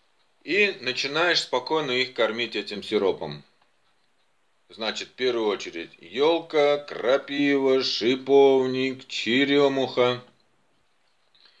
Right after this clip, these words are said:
И вот, а не, не буду я тебе дальше рассказывать. Человеческие таблетки — это надо специальные дозы. Я раньше делал человеческими таблетками,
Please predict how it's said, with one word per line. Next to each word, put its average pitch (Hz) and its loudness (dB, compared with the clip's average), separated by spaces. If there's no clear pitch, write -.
И 143 0
вот, 131 -4
а 107 -6
не, 104 -4
не 87 -14
буду 107 -6
я 92 0
тебе 90 -6
дальше 90 -4
рассказывать. 92 -4
Человеческие 107 -6
таблетки — 98 -4
это 98 -10
надо 98 -6
специальные 95 -8
дозы. 82 -4
Я 98 -4
раньше 104 -4
делал 107 -4
человеческими 92 -6
таблетками, 82 -10